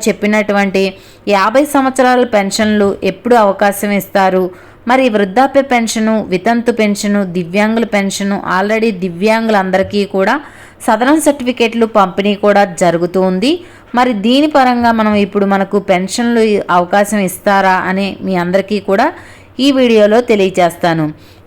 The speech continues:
ఇవన్నీ కూడా నేను క్లియర్గా తెలియచేస్తాను. ఈ వీడియోని ఎక్కడ స్కిప్ చేయకుండా చూడండి. మీరు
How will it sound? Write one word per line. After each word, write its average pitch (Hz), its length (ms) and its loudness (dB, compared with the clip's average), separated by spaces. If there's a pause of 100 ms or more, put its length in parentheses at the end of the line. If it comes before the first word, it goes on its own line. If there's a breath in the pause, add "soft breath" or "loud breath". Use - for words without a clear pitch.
ఇవన్నీ 240 280 2 (140)
కూడా 262 180 4 (200)
నేను 214 240 0
క్లియర్గా 208 360 2 (100)
తెలియచేస్తాను. 202 680 0 (120)
ఈ - 20 0 (120)
వీడియోని 190 400 0 (280)
ఎక్కడ 233 280 -4 (100)
స్కిప్ - 340 -10
చేయకుండా 214 360 0 (100)
చూడండి. 190 400 2
మీరు 208 140 -2